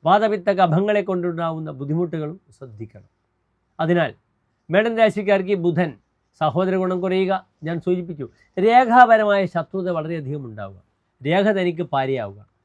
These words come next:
അപ്രകാരം തന്നെ വിലപ്പെട്ട രേഖകൾ മറന്നു പോവുക, യാത്രയിൽ രേഖ നഷ്ടപ്പെടുക,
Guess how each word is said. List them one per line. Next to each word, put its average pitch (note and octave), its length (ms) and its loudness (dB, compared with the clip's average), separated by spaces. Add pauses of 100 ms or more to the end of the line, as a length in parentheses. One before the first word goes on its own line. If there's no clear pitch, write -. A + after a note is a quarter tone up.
(200)
അപ്രകാരം A3+ 460 2
തന്നെ F#3 160 -2
വിലപ്പെട്ട G3 380 -2
രേഖകൾ F3+ 380 -2 (140)
മറന്നു E3+ 300 -4
പോവുക, A#2+ 280 -8 (600)
യാത്രയിൽ G3+ 520 0 (340)
രേഖ F#3 220 4
നഷ്ടപ്പെടുക, F#3 520 -2